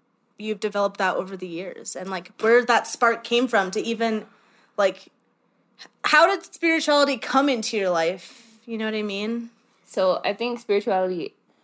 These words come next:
Speaker 2: spirituality has always been a part of my life. I just didn't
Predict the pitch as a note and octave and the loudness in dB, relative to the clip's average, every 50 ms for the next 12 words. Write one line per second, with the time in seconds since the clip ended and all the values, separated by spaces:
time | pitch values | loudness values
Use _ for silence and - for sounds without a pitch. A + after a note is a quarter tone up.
0 | _ _ _ _ _ _ _ _ _ _ - - - B3+ C#4 - D#4 C4 B3+ C4 | _ _ _ _ _ _ _ _ _ _ -14 -6 -4 -2 0 2 4 4 6 4
1 | C#4 C#4 C#4+ C4+ C4 A#3 - - G3 G#3 G3+ G#3+ A3 A#3 A3 F#3+ F3+ G#3 G3 G3 | 4 2 0 -2 -2 -2 0 0 0 0 2 0 0 -2 -2 -4 -6 -4 -4 -4
2 | G3+ G3+ F#3 - - _ _ _ _ _ _ _ - E3 F#3 F#3 - - F#3 F#3+ | -4 -6 -8 -10 -14 _ _ _ _ _ _ _ -4 -4 -4 -2 -2 0 0 0
3 | F#3+ G#3+ A3 A3+ A#3+ A#3+ B3+ B3+ C4+ C#4 C4+ - - F#3 F#3+ F#3 G3+ F#3+ F#3+ F#3+ | 0 0 -2 -2 -2 0 0 0 0 -2 -4 -4 -4 -4 -2 -2 -2 -4 -4 -6
4 | - - - - - - E3 E3 F#3 F3+ F3+ E3+ D#3 B2+ - | -10 -14 -20 -20 -20 -14 -8 -6 -4 -4 -4 -4 -6 -6 -10